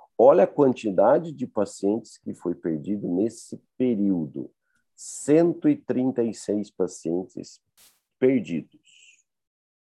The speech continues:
Então, assusta quando você faz isso, porque você não tem essa ideia. A gente lembra, "Ah, e aquele paciente que veio no seu", só assim.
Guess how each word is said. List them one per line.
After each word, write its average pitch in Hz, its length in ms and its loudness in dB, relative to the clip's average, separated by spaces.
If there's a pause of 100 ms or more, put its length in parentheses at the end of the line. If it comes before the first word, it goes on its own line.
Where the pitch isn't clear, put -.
(460)
Então, 98 540 2 (400)
assusta - 840 -2
quando 87 260 -4
você 82 240 -6
faz 78 400 -6
isso, - 380 -18 (600)
porque 87 200 -6
você 110 280 0
não 160 220 4
tem 127 260 0
essa 98 220 -4
ideia. 67 400 -4 (800)
A 78 80 -8
gente 117 340 -2
lembra, 147 800 4
"Ah, 254 60 2
e 269 100 -2
aquele 277 280 -4
paciente 185 600 -2
que 156 100 -6
veio 151 300 2
no 143 60 -2
seu", 139 400 -4 (180)
só - 240 -2
assim. - 300 -8